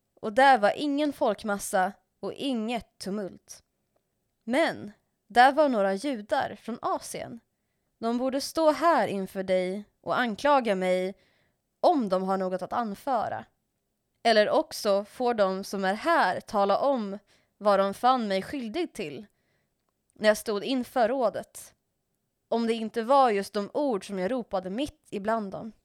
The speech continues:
Det är för de dödas uppståndelse som jag idag står till svars inför er. Felix,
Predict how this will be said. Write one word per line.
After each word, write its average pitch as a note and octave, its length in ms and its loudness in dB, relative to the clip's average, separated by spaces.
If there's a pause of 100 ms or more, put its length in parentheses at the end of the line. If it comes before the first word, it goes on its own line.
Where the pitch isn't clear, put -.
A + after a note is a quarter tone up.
(720)
Det C4+ 360 2
är G3+ 320 2
för G3 220 0
de G3 220 -2
dödas C4 520 2
uppståndelse G3+ 920 -4 (520)
som G#3+ 200 -4
jag G3 160 2
idag G#3+ 420 4
står B3 300 -4
till C4+ 300 -4
svars - 720 -2 (220)
inför F#3 580 -8
er. - 340 -16 (1400)
Felix, - 800 -6